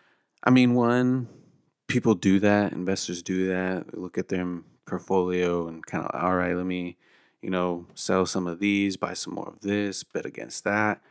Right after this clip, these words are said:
Um, I don't know, maybe he's, but again, I don't know. He could be seeing something that we aren't.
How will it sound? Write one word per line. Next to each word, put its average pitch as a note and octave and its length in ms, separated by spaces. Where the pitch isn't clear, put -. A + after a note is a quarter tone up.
Um, F2 520
I A#2 60
don't C#3+ 80
know, D3 100
maybe F#2+ 540
he's, F2+ 400
but G#2 100
again, G2+ 320
I F2+ 120
don't F#2+ 120
know. G#2 200
He F2+ 360
could G2 280
be G2 120
seeing F#2+ 300
something F#2+ 380
that F2 160
we F2+ 240
aren't. G2 420